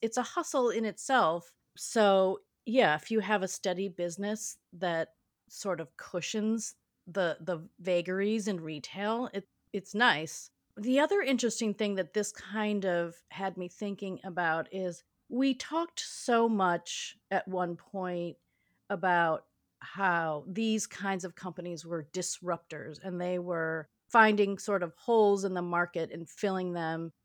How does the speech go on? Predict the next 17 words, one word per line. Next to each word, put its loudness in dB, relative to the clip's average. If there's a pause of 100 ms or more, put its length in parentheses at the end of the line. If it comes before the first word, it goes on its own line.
(120)
And 0 (880)
a 4
lot 4
of -4
times -4
it -6
had -6
to -10
do -4
with -4
convenience, 0 (220)
which 0
is 0 (220)
always, 8
again, 2 (340)
been 2
a, 0